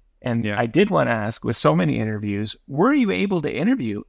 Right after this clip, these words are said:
Speaker 1: everyone you wanted to interview? And were your target subjects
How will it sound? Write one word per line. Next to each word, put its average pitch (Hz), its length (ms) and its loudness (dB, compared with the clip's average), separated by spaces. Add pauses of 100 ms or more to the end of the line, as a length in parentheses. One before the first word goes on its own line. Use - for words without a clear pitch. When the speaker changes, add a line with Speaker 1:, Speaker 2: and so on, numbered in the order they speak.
(100)
Speaker 1:
everyone 165 500 2
you 104 100 -2
wanted 113 240 0
to 113 60 0
interview? 113 420 -2 (100)
And 135 240 -2 (140)
were 147 120 0
your 160 140 2
target 170 420 0
subjects 156 540 0